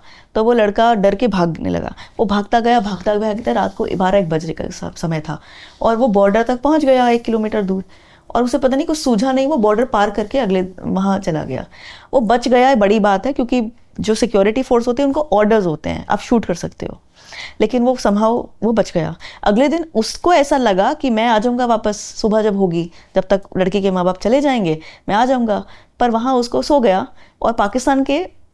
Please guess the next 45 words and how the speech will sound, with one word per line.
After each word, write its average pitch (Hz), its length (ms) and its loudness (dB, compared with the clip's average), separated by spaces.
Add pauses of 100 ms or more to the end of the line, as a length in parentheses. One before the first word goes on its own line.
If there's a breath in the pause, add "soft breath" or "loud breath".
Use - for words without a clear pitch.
(100)
border 196 260 2
force 180 380 -4
ने 220 60 -4
उसको 240 160 -6
पकड़ 160 260 -4
लिया। 151 280 -6 (300 loud breath)
वो 277 60 2
दो 240 200 2
साल 277 200 0
कराची 208 380 0
की 208 120 0
जेल 156 220 0
में 151 140 -4
रहा 156 240 -10 (180)
और 220 180 0
फिर 320 300 0
वो 277 120 2
भारत 196 420 0
आया, 170 200 0
भारत 180 260 -2
सरकार 170 340 -4
के 233 120 -4
प्रयास 165 340 -4
से। - 240 -12 (460 loud breath)
तो 202 60 -2
अब 202 160 -4
पीछे 233 260 0
उसके 254 240 0
घर 208 200 2
वाले, 214 240 2
उनको 247 180 0
पता 254 280 0
ही 285 140 4
नहीं 285 160 4
दो 240 140 4
साल 233 220 2
था 190 220 -2
कहाँ, 160 440 -8
उनको 240 220 2
पता 269 300 0
ही 302 100 4
नहीं 311 180 4
वो 311 100 4
है 208 180 2
कहाँ, 180 380 0